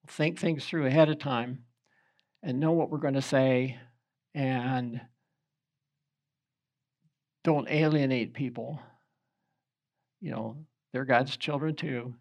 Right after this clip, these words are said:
We just need to work with them and try to figure out a way to be smart,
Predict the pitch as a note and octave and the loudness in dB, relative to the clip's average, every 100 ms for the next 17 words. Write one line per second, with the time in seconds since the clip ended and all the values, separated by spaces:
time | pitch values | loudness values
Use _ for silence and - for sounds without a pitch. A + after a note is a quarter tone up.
0 | _ _ - A2+ A#2 A#2 D3 B2+ B2 A#2+ | _ _ -12 -6 -6 -6 -4 -2 -2 -6
1 | - _ _ D3 E3 F3+ D3+ C#3 B2+ A#2+ | -8 _ _ 0 2 2 -2 -2 -2 -4
2 | A#2 - C3+ B2+ B2+ B2 _ _ - D3 | -6 -2 0 0 -2 -6 _ _ -2 6
3 | C#3+ C#3 C3 C3+ B2 C3+ - D#3+ D3 - | 6 6 4 2 0 -2 -2 -2 -2 -4